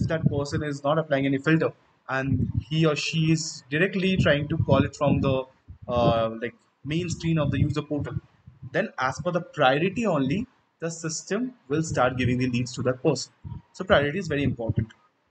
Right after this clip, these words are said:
Okay, unless or until if you're not applying any filter, if you're just normally making the calls, then as per the priority only, the person will start getting the leads.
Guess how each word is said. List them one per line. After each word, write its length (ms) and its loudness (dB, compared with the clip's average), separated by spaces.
Okay, 180 -12
unless 260 0
or 60 2
until 200 -2
if 100 -6
you're 120 0
not 200 4
applying 280 -2
any 100 -4
filter, 260 -2
if 200 -2
you're 140 0
just 460 2
normally 340 4
making 300 0
the 80 0
calls, 320 -2
then 120 -2
as 120 2
per 100 -2
the 60 -4
priority 400 0
only, 260 0
the 200 0
person 320 -4
will 160 -4
start 260 -2
getting 200 -6
the 80 -4
leads. 360 -8